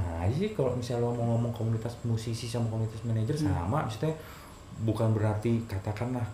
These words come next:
Speaker 1: kotak head to headnya sama siapa, misalnya sama Coklat gitu, misalnya
Speaker 2: Hmm.
Speaker 1: sesama band rock gitu
Speaker 2: Band
Speaker 1: ya.
Speaker 2: rock.
Speaker 1: Terus gue jadi musuhan, enggak lah.
Speaker 2: Enggak kan.
Speaker 1: Tetep ngobrol gitu.
Speaker 2: Ngobrol.
Speaker 1: Kadang, kadang gini, kadang kita bisa malah berbagi rezeki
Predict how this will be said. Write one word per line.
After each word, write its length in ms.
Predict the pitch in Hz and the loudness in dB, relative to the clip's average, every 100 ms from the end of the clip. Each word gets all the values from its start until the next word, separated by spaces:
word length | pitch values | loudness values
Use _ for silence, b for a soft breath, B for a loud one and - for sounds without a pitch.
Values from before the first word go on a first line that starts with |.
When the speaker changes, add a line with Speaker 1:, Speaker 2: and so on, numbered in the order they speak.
| - - | -10 -4
Speaker 1:
kotak 500 | 117 117 156 202 - | -2 0 0 0 0
head 160 | 120 | 0
to 100 | 123 | 2
headnya 280 | 120 123 151 | 2 0 -2
sama 240 | 147 123 120 | -4 -4 -4
siapa, 240 | 127 143 | -2 0
misalnya 320 | 131 127 139 | 0 0 -2
sama 60 | 120 | -2
Coklat 340 | 113 - 156 156 | -2 4 4 6
gitu, 120 | 104 151 | 2 4
misalnya 240 | 160 180 | 8 10
Speaker 2:
Hmm. 140 | 180 151 | 10 8
Speaker 1:
sesama 280 | 110 110 107 | 4 4 4
band 200 | 107 101 | 4 6
rock 200 | 143 - | 6 6
gitu 120 | 151 | 6
Speaker 2:
Band 100 | 147 | 6
Speaker 1:
ya. 100 | 143 | 8
Speaker 2:
rock. 140 | 143 - - - - - - - | 4 0 -10 -18 -18 -18 -12 2
Speaker 1:
Terus 160 | 147 | 2
gue 160 | - 143 | 6 4
jadi 160 | 127 110 | 6 4
musuhan, 340 | 107 - 107 | 2 2 2
enggak 440 | 98 101 - 107 113 | 4 2 2 2 6
lah. 140 | 170 | 6
Speaker 2:
Enggak 300 | 160 160 156 | 8 8 6
kan. 260 | 131 135 135 | 6 0 4
Speaker 1:
Tetep 200 | 151 208 | 8 8
ngobrol 680 | 175 151 196 180 180 196 226 | 12 12 12 10 10 10 10
gitu. 180 | 165 - | 6 6
Speaker 2:
Ngobrol. 140 | 156 | 6
Speaker 1:
Kadang, 180 | 151 147 139 139 B B - | 8 8 6 2 B B 4
kadang 200 | 151 220 | 8 10
gini, 180 | 220 | 8
kadang 160 | 175 196 | 8 8
kita 140 | 214 247 | 6 4
bisa 220 | 220 190 | 4 4
malah 240 | 165 165 156 - - - - - - - - - - - - - - - | 4 4 4 -4 -12 -14 -14 -16 -16 -16 -18 -18 -18 -18 -16 -10 -10 -2
berbagi 380 | 123 131 135 131 | 4 8 8 8
rezeki 360 | 127 143 175 | 8 6 4